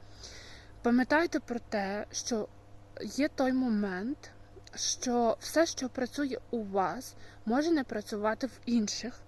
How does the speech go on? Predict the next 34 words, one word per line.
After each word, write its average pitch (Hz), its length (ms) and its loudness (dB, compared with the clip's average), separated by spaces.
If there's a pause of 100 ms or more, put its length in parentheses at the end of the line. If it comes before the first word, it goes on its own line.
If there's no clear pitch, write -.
(320)
і 247 60 -4
все, 285 240 -2
що 254 180 -4
працює 226 520 2
в 190 200 -8
інших, 208 500 -2 (300)
може 220 440 4
н-, 302 240 4 (320)
у 262 100 4
вас 233 460 0 (100)
не 196 140 -6
працювати. 196 640 -4 (520)
Тому, 277 460 8
якщо 233 320 0
людина 269 360 0
про 247 160 -8
це - 180 0
говорить, 208 680 -2 (360)
і 240 80 2
якщо 240 320 0
людина 277 400 0
це 254 200 -2
показує, 202 600 -2
про 240 180 -4
це 277 180 0
пише, 208 420 -4
про 240 180 -6
це 226 220 0
розказує, 190 600 -4
значить, 226 340 -2
це 233 140 -2
в 247 40 0
неї 262 240 0
працює, 240 680 -2